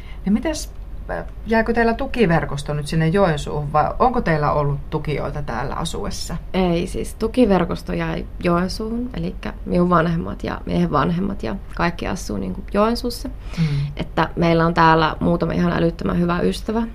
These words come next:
Speaker 2: että ketkä on auttanut sitten tosi paljon, että miten on pystynyt.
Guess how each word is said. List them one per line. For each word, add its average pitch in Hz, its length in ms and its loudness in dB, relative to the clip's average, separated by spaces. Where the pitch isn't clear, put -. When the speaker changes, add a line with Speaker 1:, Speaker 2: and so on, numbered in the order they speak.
Speaker 2:
että - 220 -4
ketkä - 340 0
on 175 320 -2
auttanut 180 520 0
sitten - 320 -8
tosi 190 260 -2
paljon, - 400 -2
että - 180 -8
miten 208 220 -4
on 202 100 -2
pystynyt. 247 500 -2